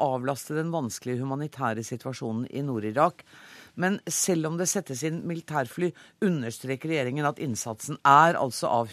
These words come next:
humanitær karakter. Forsvarsminister Ine Eriksen Søreide, hva konkret består, eh, vår bistand i?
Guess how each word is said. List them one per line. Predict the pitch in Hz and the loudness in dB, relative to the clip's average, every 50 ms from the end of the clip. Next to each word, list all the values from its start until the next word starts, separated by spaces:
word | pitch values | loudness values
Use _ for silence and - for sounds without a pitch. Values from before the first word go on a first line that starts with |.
| - 117 | -10 -8
humanitær | 123 135 120 117 127 135 131 - - - 117 110 104 107 98 - | -6 -2 -2 0 -2 -2 -4 -8 -8 -4 -2 -2 -2 -2 -6 -8
karakter. | - 127 117 110 117 110 - 135 110 104 - - - - - - - - | -4 -2 0 0 -2 -4 -4 -6 -6 -6 -8 -12 -20 -20 -20 -18 -8 -2
Forsvarsminister | 220 208 - - 165 147 - 160 151 156 156 - - - 170 - - | -2 -2 -2 -2 -6 -6 -4 -6 -4 -4 -6 -6 -6 -8 -8 -6 -4
Ine | 170 156 131 131 131 139 143 139 | -6 -4 -4 -4 -2 -2 -2 -2
Eriksen | - - 135 113 - - 139 139 | -2 -2 -4 -4 -6 -8 -8 -8
Søreide, | 123 - 156 131 110 110 110 120 143 131 - - - - - - | -6 -4 -4 -2 -2 -2 0 0 -2 -2 -4 -10 -20 -20 -14 -2
hva | - 160 147 | 0 0 0
konkret | - 202 208 165 - 170 143 131 _ - | 0 -2 -6 -4 -2 -4 -4 -4 _ -6
består, | 180 151 - - - - - - 151 131 127 135 151 160 147 123 113 - - | -4 -2 -2 -4 -4 -4 0 2 2 2 4 2 2 2 0 -2 -8 -12 -10
eh, | - 156 151 147 147 147 147 143 135 - - | -6 -6 -4 -4 -4 -4 -6 -6 -8 -8 -10
vår | 143 139 127 131 131 135 135 143 143 147 | -12 -10 -6 -2 0 2 2 2 0 -2
bistand | 127 110 - - - 98 104 110 | -4 -6 -6 -8 -8 -6 -6 -8
i? | 98 | -10